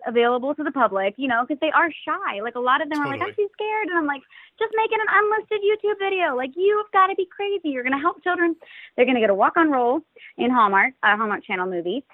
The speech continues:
Speaker 1: And so they'll be with me and the cast and the crew all day, and I'm gonna take 'em around. And then they can also attend a set tour and taping of Home and Family. And we're also gonna give them minimum five hundred dollars cash, you know, maximum ten thousand. And all they have to do to enter is make a super quick,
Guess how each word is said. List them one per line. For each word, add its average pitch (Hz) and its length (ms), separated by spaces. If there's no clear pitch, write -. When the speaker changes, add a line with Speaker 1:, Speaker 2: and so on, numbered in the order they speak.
Speaker 1:
And 208 160
so 233 100
they'll 208 140
be 214 140
with 208 160
me 214 300
and 190 120
the 180 60
cast 185 380
and 277 120
the 339 40
crew 180 400
all 185 180
day, 190 240
and 175 100
I'm 180 60
gonna 190 200
take 170 160
'em 285 100
around. 202 480
And 226 140
then 233 100
they 226 80
can 226 120
also 262 300
attend 233 280
a 196 120
set 254 200
tour 294 140
and 302 100
taping 220 460
of 190 80
Home 208 200
and 302 140
Family. 185 460
And 208 140
we're 202 100
also 247 240
gonna 220 200
give 196 180
them 196 200
minimum 185 360
five 180 200
hundred 175 200
dollars 165 280
cash, 277 240
you 214 100
know, 180 120
maximum 180 520
ten 180 200
thousand. 165 380
And 214 140
all 226 300
they 220 200
have 233 220
to 202 80
do 180 160
to - 160
enter 175 380
is 269 120
make 302 180
a 339 60
super 427 320
quick, 247 220